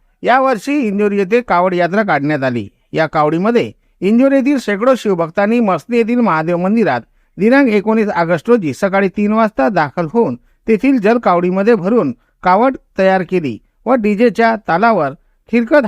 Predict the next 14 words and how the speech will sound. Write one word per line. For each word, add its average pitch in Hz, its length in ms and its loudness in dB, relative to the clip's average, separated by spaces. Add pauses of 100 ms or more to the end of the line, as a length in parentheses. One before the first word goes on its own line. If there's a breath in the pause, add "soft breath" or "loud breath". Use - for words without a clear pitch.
हर 254 140 4
हर 247 180 2
महादेवाच्या 190 680 0
गजरात 170 380 0 (420)
सकाळी 233 280 2
सात 220 260 0
वाजता 185 380 -2
ही 220 200 0
कावड 185 300 0
यात्रा 185 300 0
इंदूर 175 360 -2
येथे 180 260 -2
दाखल 156 320 -2
झाली. 120 280 -6